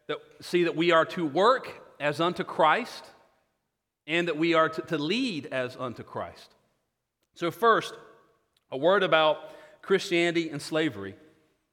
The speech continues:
Now, I think it would be a mistake for us to simply jump into this text and begin to make applications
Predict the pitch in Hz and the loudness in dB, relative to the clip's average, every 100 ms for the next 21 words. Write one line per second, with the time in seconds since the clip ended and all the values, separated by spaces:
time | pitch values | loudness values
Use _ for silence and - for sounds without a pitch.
0 | _ - 170 180 180 220 233 196 190 196 | _ -2 2 4 2 0 0 0 0 2
1 | 180 160 160 - 220 254 180 - 165 160 | 2 2 -2 0 2 2 0 0 4 2
2 | - 147 - - - 202 190 165 175 202 | 0 -4 -6 -16 -6 -4 0 0 0 0
3 | 202 202 190 190 180 - 170 170 - 165 | 2 0 2 0 -2 2 2 2 0 -4
4 | 151 170 151 165 175 165 165 170 - 165 | -2 -2 0 0 0 0 -2 -4 -4 -4
5 | 165 160 143 | -2 -4 -6